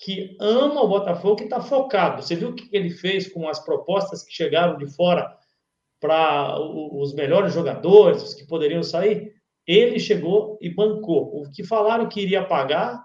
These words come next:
John Textor, pau, pagou. E vai sair quem quiser, mas vai sair pro time dele, ou da França, ou da Inglaterra. Então, quer dizer,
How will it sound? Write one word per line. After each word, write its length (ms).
John 240
Textor, 600
pau, 360
pagou. 400
E 60
vai 200
sair 400
quem 220
quiser, 360
mas 140
vai 140
sair 260
pro 100
time 260
dele, 460
ou 200
da 160
França, 500
ou 160
da 100
Inglaterra. 580
Então, 160
quer 120
dizer, 360